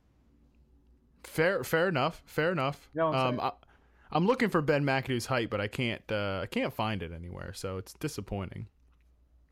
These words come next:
Speaker 2: Well, he needs, he needs a tailor now. Remember the thing with his big ass suit?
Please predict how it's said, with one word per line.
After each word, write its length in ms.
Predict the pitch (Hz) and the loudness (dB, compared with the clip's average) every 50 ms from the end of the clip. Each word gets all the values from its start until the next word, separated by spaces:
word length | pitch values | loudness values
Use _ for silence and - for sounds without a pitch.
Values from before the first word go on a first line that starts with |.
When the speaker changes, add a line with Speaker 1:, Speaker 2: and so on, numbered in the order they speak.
| _ _ _ - | _ _ _ -2
Speaker 2:
Well, 340 | 135 139 135 135 135 135 - | 0 2 4 2 2 0 -2
he 120 | 123 151 156 | -2 0 2
needs, 340 | 160 170 175 156 139 127 131 | 2 4 2 2 0 -2 -4
he 140 | 127 156 | -2 0
needs 240 | 156 165 175 160 139 | 0 2 2 2 2
a 200 | 143 139 127 117 113 | 2 2 2 2 0
tailor 400 | - - 143 131 135 127 113 107 | 0 0 2 2 2 2 0 -2
now. 180 | 98 98 98 98 | -4 -4 -4 -4
Remember 340 | 104 110 117 123 127 131 131 | -4 -4 -4 -4 -4 -4 -4
the 80 | 117 120 | -6 -6
thing 180 | - 139 127 | -6 -6 -6
with 140 | 120 120 117 | -4 -6 -6
his 100 | 120 110 | -6 -8
big 220 | 98 - 127 120 120 | -8 -8 -6 -4 -2
ass 280 | 120 113 110 - - | -2 -2 -2 -4 -6
suit? 220 | - 127 120 123 | -8 -6 -6 -6